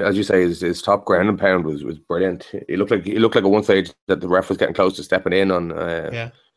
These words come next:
Speaker 1: I think, <laughs> I think, uh, Lineker was being a bit too tough for his own good. He was trying to throw, uh, punches from the bottom in response to being elbowed and punched in the face instead of defending and trying to get a better position or recover guard or, or something. But he was trying to just punch back, but that was never gonna work. But, uh,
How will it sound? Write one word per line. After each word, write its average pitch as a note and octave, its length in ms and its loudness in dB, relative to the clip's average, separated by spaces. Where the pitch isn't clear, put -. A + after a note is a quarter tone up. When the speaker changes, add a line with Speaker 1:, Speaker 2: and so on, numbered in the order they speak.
Speaker 1:
I E2+ 60 -4
think, A#2 260 2
<laughs> - 0 -
I D3 80 4
think, C#3+ 280 2
uh, A#2+ 240 4
Lineker G#2+ 380 4
was F#2+ 120 2
being G2 140 2
a F#2 40 2
bit G2+ 180 -2
too G#2 140 0
tough G#2 240 0
for G#2+ 80 4
his F#2+ 100 0
own F#2+ 140 2
good. G2 120 2
He G2 40 -2
was F2+ 100 -6
trying G2+ 180 0
to - 40 -2
throw, G2 280 4
uh, F2+ 160 4
punches G2+ 380 -2
from G2+ 120 -4
the F2+ 60 -6
bottom F#2 400 2
in F#2 100 -2
response F#2 380 -2
to - 100 -12
being F2 380 -4
elbowed F2+ 280 0
and F2 100 -10
punched F#2 200 -6
in G2 60 -4
the F#2 80 -2
face F2 320 -4
instead F2 200 -8
of E2 120 -10
defending F#2 400 -4
and F#2 200 -4
trying F#2+ 120 -4
to F#2+ 60 -2
get F2 120 0
a E2 40 -6
better F2+ 180 -2
position F2+ 680 -8
or D#2+ 260 -4
recover G2 280 -4
guard F#2 360 4
or, E2 240 0
or - 60 -16
something. G#2+ 460 0
But F2+ 100 0
he F#2+ 40 4
was F2 100 -6
trying G#2 140 0
to F#2+ 60 4
just F#2 160 -4
punch G#2 240 0
back, F#2+ 240 2
but A#1 320 -12
that F#2 80 -2
was F2+ 100 -6
never F#2 180 0
gonna F#2+ 140 2
work. F2+ 260 0
But, E2+ 160 -2
uh, E2 220 -2